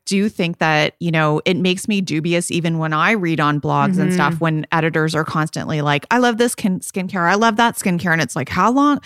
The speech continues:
Speaker 1: how many do you try in a year? And the amount that
Speaker 2: I
Speaker 1: gets
Speaker 2: know.
Speaker 1: sent to you, it's
Speaker 2: Mm-hmm.
Speaker 1: impossible to try it all.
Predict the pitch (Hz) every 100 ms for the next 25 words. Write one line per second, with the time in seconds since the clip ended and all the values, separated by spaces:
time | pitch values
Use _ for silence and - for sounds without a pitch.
0 | - - 175 214 311 240 214 180 - 165
1 | 202 233 170 135 131 117 110 - 190 190
2 | 190 185 208 226 202 196 190 196 190 180
3 | 180 170 165 139 135 - - - 208 175
4 | 202 196 190 - 196 208 214 185 170 -
5 | - 160 147 147 147 143 151